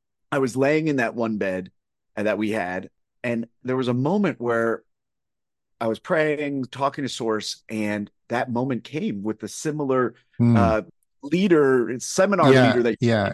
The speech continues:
Speaker 1: you know,
Speaker 2: yeah.
Speaker 1: in this case, it was just Source, God, universe, or whatever. And it was like, "Well, did you create this, Alok?" Oh.
Speaker 2: <laughs> Hmm.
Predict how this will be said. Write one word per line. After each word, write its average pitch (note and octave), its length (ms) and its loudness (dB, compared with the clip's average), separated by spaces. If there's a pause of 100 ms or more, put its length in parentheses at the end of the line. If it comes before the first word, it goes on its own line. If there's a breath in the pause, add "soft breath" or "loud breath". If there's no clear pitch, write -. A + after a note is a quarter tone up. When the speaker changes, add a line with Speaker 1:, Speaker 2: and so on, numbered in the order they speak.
Speaker 1:
you D3 100 0
know, G#2 60 4
Speaker 2:
yeah. G2 80 2
Speaker 1:
in F#2+ 60 2
this E3 120 0
case, D#3+ 220 -2
it D#3+ 60 0
was C#3 120 0
just C3 220 0
Source, C#3 360 2
God, B2+ 360 2
universe, B2+ 460 -2
or A#2 80 -2
whatever. C3+ 540 2 (460 soft breath)
And D3 140 2
it D3 80 2
was D3+ 180 0
like, C#3 400 0 (680)
"Well, C3+ 380 2 (840)
did B2+ 140 -6
you F#3 80 -4
create B2+ 400 -2
this, F3 200 -8
Alok?" A3 340 -4 (1800)
Oh. G2 760 -6 (280)
Speaker 2:
<laughs> G2+ 180 2 (1200)
Hmm. G3 180 4